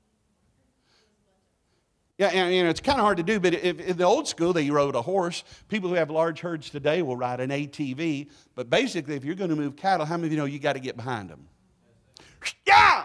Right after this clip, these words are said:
Crack a whip. Did you have a cattle prod? No? I, I mean, you know, cattle prods, how many of y'all know what a cattle prod is? For those of you that aren't the uninitiated, it, it's a thing that has a little pistol grip,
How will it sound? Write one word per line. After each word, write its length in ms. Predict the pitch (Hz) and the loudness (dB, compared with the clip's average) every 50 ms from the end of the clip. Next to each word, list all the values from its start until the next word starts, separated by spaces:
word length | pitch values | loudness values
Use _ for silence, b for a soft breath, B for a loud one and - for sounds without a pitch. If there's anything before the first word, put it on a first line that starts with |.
| - - - | -8 -14 -8
Crack 220 | - 175 147 135 143 | -4 -2 -2 -2 -2
a 60 | 139 | 0
whip. 360 | 147 151 156 156 - - - - - | 0 0 -2 -2 -6 -16 -20 -14 -6
Did 120 | - - - - - - - - - - - - - - - - _ - _ _ _ _ _ _ _ _ _ b b b b b b b b b b b b b b _ _ _ - 120 | -6 -4 -2 0 -2 -2 -2 -4 -8 -10 -14 -14 -18 -20 -20 -20 _ -20 _ _ _ _ _ _ _ _ _ b b b b b b b b b b b b b b _ _ _ -6 -2
you 80 | 151 | 0
have 100 | 170 151 | 0 0
a 40 | 139 | 0
cattle 280 | - 180 175 175 190 180 | 0 0 0 0 0 -2
prod? 420 | - 185 180 190 190 190 160 160 - b b b b b b b b b b b _ _ _ _ _ _ _ _ _ _ _ _ _ _ _ _ _ _ _ _ _ _ _ _ _ _ _ _ - | -2 0 0 0 -2 -4 -6 -10 -20 b b b b b b b b b b b _ _ _ _ _ _ _ _ _ _ _ _ _ _ _ _ _ _ _ _ _ _ _ _ _ _ _ _ -10
No? 320 | - 147 143 143 156 160 - - _ _ _ _ b b b b b b b b b b | -4 -2 -2 -2 -2 -6 -12 -18 _ _ _ _ b b b b b b b b b b
I, 140 | - 139 - | -8 -6 -4
I 80 | 139 160 | -2 -2
mean, 100 | 175 175 | 0 0
you 60 | 170 | 0
know, 100 | 156 135 | 0 0
cattle 320 | - - 180 196 247 240 143 | 0 0 0 2 2 0 0
prods, 340 | 143 135 117 110 107 101 - - b b b b b b | 0 0 0 0 -2 -4 -12 -20 b b b b b b
how 80 | 226 | -4
many 100 | 254 247 | -2 0
of 60 | 220 | 0
y'all 80 | 196 185 | 0 0
know 60 | 175 | 2
what 100 | 160 139 | 0 -2
a 40 | 117 | -4
cattle 300 | - - 147 135 120 104 | -4 -2 -2 -2 -2 -4
prod 320 | 90 - 107 90 85 85 | -10 -10 -12 -10 -12 -14
is? 220 | 85 82 69 57 _ _ _ _ _ _ _ B B B B B B B B B | -16 -18 -20 -20 _ _ _ _ _ _ _ B B B B B B B B B
For 120 | - 175 | -2 0
those 200 | 196 202 190 156 | 2 2 2 2
of 60 | 175 | 0
you 140 | 165 151 143 | 0 0 0
that 100 | 135 113 | 0 0
aren't 300 | 135 135 135 135 - - | 0 0 -2 -4 -10 -12
the 180 | 135 127 131 135 | -10 -8 -4 -4
uninitiated, 720 | 135 135 131 135 135 131 - - 123 110 107 107 104 107 | -2 -2 -2 -4 -4 -6 -6 -8 -8 -6 -6 -8 -10 -8
it, 200 | 117 123 123 - | -8 -8 -8 -8
it's 160 | 135 135 - | -12 -12 -12
a 100 | - 123 | -14 -14
thing 240 | - - 185 175 160 | -8 -6 -6 -6 -4
that 60 | 147 | -6
has 160 | 156 147 131 | -6 -8 -8
a 20 | 147 | -8
little 180 | 156 147 139 | -8 -10 -10
pistol 380 | 139 - 202 196 196 - 190 175 | -10 -6 -8 -8 -6 -6 -12 -10
grip, 340 | 135 123 113 107 120 - | -10 -8 -10 -10 -10 -12